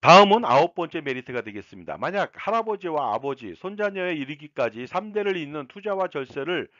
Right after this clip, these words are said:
완성 또는 성공시킬 수 있다면 어떨까요? 그래서 종합소득세, 증여세, 상속세, 건강보험료 부담 완전 해소, 그리고 투자 수익을 매년 올린다면요.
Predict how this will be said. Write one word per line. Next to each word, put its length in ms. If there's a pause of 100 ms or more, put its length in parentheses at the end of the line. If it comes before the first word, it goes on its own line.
(280)
완성 600
또는 280
성공시킬 640
수 140
있다면 340
어떨까요? 680 (1040)
그래서 540
종합소득세, 800
증여세, 640
상속세, 720
건강보험료 680
부담 300
완전 320
해소, 260
그리고 400 (360)
투자 320
수익을 400
매년 420
올린다면요. 800